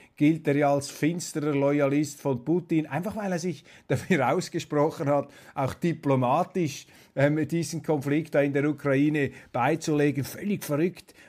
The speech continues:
was da abgeht. Also eben die Personen an sich, auch Merkel natürlich, äh, nicht mehr mit diesem Standing, das sie damals noch hatte vor ihrer Kanzlerzeit. Und Thomas Gottschalk,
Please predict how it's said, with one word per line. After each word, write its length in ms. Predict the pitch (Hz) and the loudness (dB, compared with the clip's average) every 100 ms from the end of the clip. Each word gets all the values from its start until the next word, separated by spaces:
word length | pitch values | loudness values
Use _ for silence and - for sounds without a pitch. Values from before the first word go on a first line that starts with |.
| - | -4
was 240 | 139 135 | -2 0
da 180 | 147 139 | 0 2
abgeht. 520 | 143 - - 143 180 | 2 0 2 4 4
Also 160 | 151 165 | 0 2
eben 220 | 180 147 - _ | 0 -2 -10 _
die 80 | 180 | -4
Personen 600 | - 156 139 160 185 170 | 0 0 2 4 4 2
an 200 | 160 139 | 2 0
sich, 260 | 156 202 - | 2 -2 -4
auch 140 | 110 | -6
Merkel 400 | 110 131 175 180 | -2 0 0 0
natürlich, 720 | 165 151 151 147 143 135 123 - | 0 0 0 2 2 0 -2 0
äh, 160 | 123 | 2
nicht 240 | 131 160 - | 2 0 0
mehr 320 | 160 160 143 - - | 2 4 2 -2 -6
mit 240 | 135 143 | 0 0
diesem 260 | 160 170 170 | 0 -2 -2
Standing, 600 | 131 147 139 160 151 147 | -2 -2 0 0 2 2
das 200 | 139 131 | 2 0
sie 120 | 135 | -2
damals 400 | 131 135 135 131 | 0 2 2 2
noch 140 | 127 120 | 0 0
hatte 280 | 139 160 160 | 0 0 -2
vor 280 | 123 139 | 0 0
ihrer 240 | 175 165 175 | 2 -2 -2
Kanzlerzeit. 720 | 170 151 160 156 139 143 135 | -2 -2 -2 -6 -4 -4 -2
Und 160 | 147 127 | -4 2
Thomas 340 | 165 156 139 | 4 4 2
Gottschalk, 560 | 160 196 - 185 139 | 0 -2 2 4 4